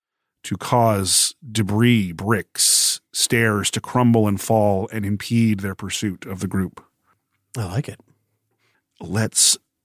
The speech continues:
Speaker 1: blast this tizzle.
Speaker 2: Mm-hmm.
Speaker 1: That is a seventeen.
Speaker 2: <laughs> Hot
Speaker 1: Rolled a,
Speaker 2: damn.
Speaker 1: rolled a shit.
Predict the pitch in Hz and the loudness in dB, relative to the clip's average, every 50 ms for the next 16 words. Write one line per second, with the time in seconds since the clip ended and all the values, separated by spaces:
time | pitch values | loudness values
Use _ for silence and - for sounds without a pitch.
0 | _ _ - - 123 113 127 120 123 127 127 139 147 123 - - 113 107 - - | _ _ -6 -4 0 2 4 4 4 4 4 2 2 0 0 0 2 2 2 2
1 | - 131 120 110 101 107 110 123 123 165 147 139 127 117 120 - - - - 165 | 2 2 2 4 4 2 0 0 -2 -4 -8 -8 -10 -12 -14 -14 -12 -8 -2 0
2 | 175 208 240 269 269 220 214 196 202 214 214 202 151 131 123 120 120 127 131 - | 4 4 6 4 4 4 4 4 4 4 4 4 4 2 0 -2 -6 -8 -10 -12
3 | _ _ _ _ _ _ _ _ _ _ _ _ _ _ _ _ _ _ _ _ | _ _ _ _ _ _ _ _ _ _ _ _ _ _ _ _ _ _ _ _
4 | _ _ _ _ - 107 131 165 165 156 175 - - - 151 131 127 135 139 160 | _ _ _ _ -2 0 2 4 4 2 0 0 -2 2 4 6 6 6 4 2
5 | 143 127 - 120 113 127 123 - - - 170 113 - - - - - - - _ | 0 -2 -2 0 0 0 0 0 2 0 0 -2 -2 -6 -8 -8 -10 -18 -20 _
6 | _ - - - - - - - - - - 247 - 208 202 185 156 190 214 226 | _ -10 -8 -8 -8 -8 -12 -12 -8 -4 0 2 2 4 4 4 6 6 6 6
7 | 202 160 127 113 151 160 156 135 131 - - - - - 180 180 160 127 - - | 6 4 4 4 4 4 6 6 4 4 4 4 4 6 6 6 6 4 0 -4
8 | - | -16